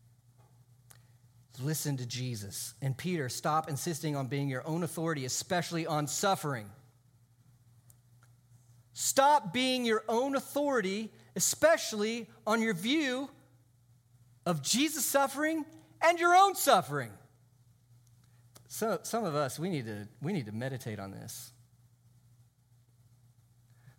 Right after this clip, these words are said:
We want to be our own authority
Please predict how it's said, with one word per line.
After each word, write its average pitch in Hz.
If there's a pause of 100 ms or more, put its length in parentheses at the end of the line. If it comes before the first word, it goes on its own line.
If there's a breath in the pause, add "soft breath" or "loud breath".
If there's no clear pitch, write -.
(140 soft breath)
We 185
want 208
to 196
be 170
our 131
own 226
authority 156